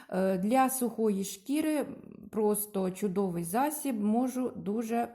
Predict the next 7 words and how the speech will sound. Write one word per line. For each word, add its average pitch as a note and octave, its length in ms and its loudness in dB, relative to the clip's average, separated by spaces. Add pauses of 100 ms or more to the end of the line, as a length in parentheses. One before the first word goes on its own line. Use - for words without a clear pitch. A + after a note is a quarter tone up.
порекомендувати. F3+ 1000 -4
Тут C#4 340 -6
чотириста G3+ 600 -2
мілілітрів, G#3 760 -2
надовго G3+ 600 0
його F#3 200 0
вистачає. F3+ 760 -4